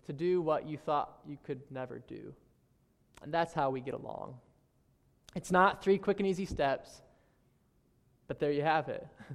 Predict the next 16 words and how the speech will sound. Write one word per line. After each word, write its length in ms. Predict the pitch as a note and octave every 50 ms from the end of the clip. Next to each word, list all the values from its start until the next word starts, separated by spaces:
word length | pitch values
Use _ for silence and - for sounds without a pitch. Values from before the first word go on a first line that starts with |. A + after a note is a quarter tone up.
| - - _
<laughs> 420 | _ _ _ _ _ _ _ -
Retrain 600 | C#3+ D#3+ G3 G3 - - A#3 A3+ A3+ A3+ A3+ A3+ G#3
your 120 | G3 F#3+
brain. 520 | E3+ D3 D#3 D3+ D3 C#3 C3 C3 C3 C3 C3 - - _ _ _ _ _ _ _ -
It's 100 | - -
not 160 | E3+ E3+ F3
about 260 | E3+ D#3 D3+ B2+ -
me, 200 | D#3 C#3+ C3 C3
it's 140 | C3 - -
not 140 | D3+ C#3+ C#3+
about 220 | C#3 C#3 C3+ -
me, 240 | C#3 C3 B2+ B2 B2
it's 140 | C3 B2 -
not 160 | - C#3 C3
about 260 | C3+ B2 B2+ A2+ - B2+
me. 280 | B2 A#2 A2 A2 A2+